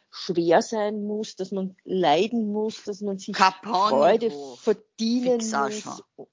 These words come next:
Speaker 1: Ja. Also
Speaker 2: Das Leben ist Capone-Hof, ne?
Speaker 1: Genau, ist Capone-Hof, ja.
Speaker 2: Furchtbar,
Speaker 1: Es ist,
Speaker 2: furchtbar, der
Speaker 1: äh,
Speaker 2: Satz.
Speaker 1: erst die Arbeit, dann das Vergnügen und
Speaker 2: Ja,
Speaker 1: diese
Speaker 2: ja,
Speaker 1: ganzen
Speaker 2: ja,
Speaker 1: Sprüche, ja.
Speaker 2: ja, ja.
Speaker 1: Ähm,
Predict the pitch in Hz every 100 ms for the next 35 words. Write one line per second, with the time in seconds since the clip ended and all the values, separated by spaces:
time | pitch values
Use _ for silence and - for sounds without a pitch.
0 | _ _ - 190 196 - _ _ _ _
1 | - - - _ _ - 202 202 185 196
2 | 165 175 175 - 165 - 156 160 165 143
3 | 123 - - 160 - _ _ - 240 190
4 | - 160 - 190 - 185 185 190 190 185
5 | 185 160 165 165 165 190 - 151 131 -
6 | - - 175 - 165 156 151 - 165 -
7 | 190 190 - - 143 208 214 196 - 190
8 | 190 202 - 226 208 180 180 220 226 220
9 | 214 208 - 151 151 147 143 143 - 143
10 | 135 233 - 50 - 190 208 - 208 196
11 | 170 196 - - - - - 135 - _
12 | - 180 180 185 185